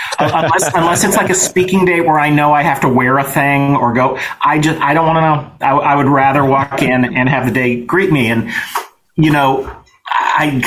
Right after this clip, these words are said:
and also the fear of, like, one of those is negative and I gotta come back here.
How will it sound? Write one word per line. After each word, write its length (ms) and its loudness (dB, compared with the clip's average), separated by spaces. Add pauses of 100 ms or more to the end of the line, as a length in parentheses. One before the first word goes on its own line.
(160)
and 140 0
also 400 0
the 100 0
fear 340 0
of, 120 0
like, 300 0 (340)
one 280 2
of 80 2
those 160 0
is 100 2
negative 440 2
and 100 0
I 120 -2
gotta 120 0
come 220 -2
back 180 0
here. 680 0